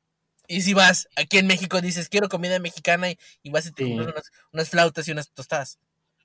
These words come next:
Speaker 1: Yo no sé, nomás quiero que sepan eso. Menú mexicano. Este, pero vuelvo a decir lo mismo, no es que no me guste el calientito, yo evito esas cosas.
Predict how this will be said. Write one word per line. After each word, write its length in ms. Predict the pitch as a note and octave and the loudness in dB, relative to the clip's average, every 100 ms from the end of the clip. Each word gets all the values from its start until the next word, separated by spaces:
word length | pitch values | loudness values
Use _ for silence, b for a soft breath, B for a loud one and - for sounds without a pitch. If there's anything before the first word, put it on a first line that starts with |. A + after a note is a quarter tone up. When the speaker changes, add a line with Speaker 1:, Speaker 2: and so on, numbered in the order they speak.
| _ _ _ | _ _ _
Speaker 1:
Yo 200 | C3 C#3 | -8 -6
no 80 | |
sé, 160 | C3 - | -6 -8
nomás 420 | C3 C#3+ F#3+ A3+ _ _ _ _ | -8 2 2 2 _ _ _ _
quiero 220 | - E3 E3+ | -2 -2 -2
que 80 | D3+ | -6
sepan 280 | C#3 B2+ | -6 -6
eso. 240 | A#2 A2+ - _ _ _ _ _ _ _ _ - | -10 -16 -18 _ _ _ _ _ _ _ _ -20
Menú 260 | D3+ D3 E3 | -10 -6 -6
mexicano. 460 | F3 - - A2+ F#2+ _ _ b b b b b | -8 -6 -6 -6 -8 _ _ b b b b b
Este, 600 | F3 E3+ - - D#3+ - _ b b b | -6 -6 -6 -8 -10 -10 _ b b b
pero 600 | - A3 A3 A3 G#3+ G3 _ _ _ _ _ | -2 0 2 0 0 -2 _ _ _ _ _
vuelvo 340 | E3 G3+ A3+ | -2 0 2
a 60 | A#3+ | 2
decir 220 | G3+ A3 | 0 -4
lo 100 | G#3 | -4
mismo, 320 | G#3 G#3 F#3+ | -6 -8 -10
no 160 | E3 F#3+ | -6 -4
es 100 | A3+ | -4
que 120 | - | -6
no 100 | A#3+ | -8
me 100 | A3+ | -8
guste 260 | G#3+ G#3+ - | -8 -8 -8
el 80 | G3+ | -6
calientito, 680 | G3 F3+ E3+ - G#3 A#2+ - | -6 -6 -8 -10 -12 -12 -18
yo 220 | D3 E3+ | -10 -4
evito 320 | F#3+ F#3 F#3+ F#3 | -4 -4 -6 -8
esas 180 | F#3 | -8
cosas. 380 | - F#3+ F#3+ C3+ | -8 -10 -10 -14